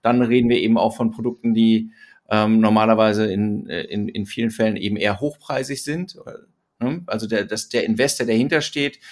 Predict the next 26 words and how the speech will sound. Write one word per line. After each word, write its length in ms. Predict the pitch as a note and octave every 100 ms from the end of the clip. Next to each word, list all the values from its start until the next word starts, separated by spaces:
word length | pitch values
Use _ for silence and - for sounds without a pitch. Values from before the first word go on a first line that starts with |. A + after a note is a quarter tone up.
| -
ist 180 | - -
einmal 280 | A2+ A2+ A2+
ein 220 | A2 A2 - - A#2
für, 400 | - A#2+ A2 G#2+
für 180 | - A2
potenzielle 480 | - A#2 A2 A2
Kunden 220 | A2 A2+ A2
finanzieller 520 | A#2 G#2 - C#3 C#3+
Invest, 460 | C3 C3+ C3 - _ - -
aber 300 | - A#2 A#2+
eben 180 | A#2+ A#2
auch 220 | A2+ A2
eine 100 | A#2+
Prozessumstellung, 1040 | - B2 - D#3 D3+ D3+ C3 - B2+ B2+
eine 120 | A#2+ -
Änderung 240 | B2 A2
der 140 | G#2
Arbeitsweise, 560 | A#2+ C3 B2 - A#2+ A#2
was 140 | A2
in 80 | A2
vielen 240 | A2 C3 A2+
Fällen 220 | A#2 G#2+
halt 120 | -
noch 140 | A#2
gravierender 480 | - A2 A#2 C#3 C#3+
ist. 360 | D3+ E3+ -